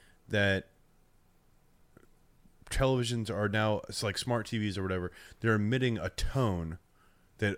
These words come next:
your, that the human ear can't pick up, but your smartphone can.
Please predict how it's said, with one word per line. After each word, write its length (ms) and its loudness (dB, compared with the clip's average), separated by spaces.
your, 260 -6
that 340 -8
the 120 -4
human 380 2
ear 260 4
can't 360 -2
pick 220 2
up, 260 -2
but 180 0
your 120 -4
smartphone 840 -2
can. 420 -6